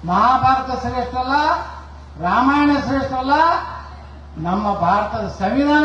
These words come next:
ಶ್ರೇಷ್ಠ ಅಂತ ಹೇಳಿ ಒಮ್ಮೆ ದಮ್ ಇದ್ದವ್ರು ನೀವು ಲೀಡರ್ಗಳು ಹೇಳ್ರಿ ನೋಡೋಣ. ಅವ್ರು ಹೇಳೋದಿಲ್ಲ.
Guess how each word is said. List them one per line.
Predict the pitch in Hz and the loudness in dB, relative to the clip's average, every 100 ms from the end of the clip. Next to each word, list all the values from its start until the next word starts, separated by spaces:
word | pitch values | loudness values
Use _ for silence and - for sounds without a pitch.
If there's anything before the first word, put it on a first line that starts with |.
| 285 | 2
ಶ್ರೇಷ್ಠ | 226 262 - | -2 -4 -2
ಅಂತ | 262 254 | -2 -2
ಹೇಳಿ | 254 | 2
ಒಮ್ಮೆ | 240 262 269 254 | 2 2 -4 -2
ದಮ್ | 233 247 | 0 0
ಇದ್ದವ್ರು | 247 262 247 | -2 -4 -4
ನೀವು | 247 240 226 196 - 180 | -4 -6 -8 -10 -10 -8
ಲೀಡರ್ಗಳು | 190 220 247 247 233 | -6 -6 -4 -2 0
ಹೇಳ್ರಿ | 214 240 247 | 0 -2 -2
ನೋಡೋಣ. | 247 254 339 - - - - - - - 147 | -2 -4 -4 -8 -16 -20 -20 -20 -20 -16 -12
ಅವ್ರು | 151 151 | -8 -8
ಹೇಳೋದಿಲ್ಲ. | 156 156 151 | -8 -10 -10